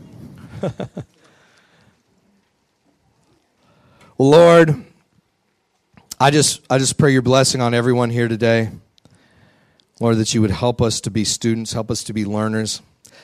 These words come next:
help us to put wisdom as a priority for our lives. Help us to find your Spirit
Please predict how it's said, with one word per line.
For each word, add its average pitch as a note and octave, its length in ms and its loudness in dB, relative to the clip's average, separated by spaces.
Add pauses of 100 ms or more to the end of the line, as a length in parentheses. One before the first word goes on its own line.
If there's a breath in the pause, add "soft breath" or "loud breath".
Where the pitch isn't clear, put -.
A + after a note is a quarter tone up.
help A#2+ 220 -2
us B2 160 -2
to A#2+ 100 -10
put B2+ 360 -4 (800 soft breath)
wisdom B2+ 420 -2
as A2+ 100 -6
a A#2 60 -4
priority A#2+ 600 0
for A2 220 -8
our G#2+ 100 -2
lives. G2+ 360 -4
Help A#2 220 -6
us A#2 160 -6
to A#2 100 -10
find C3+ 640 -2
your A#2+ 140 -2
Spirit C3 580 0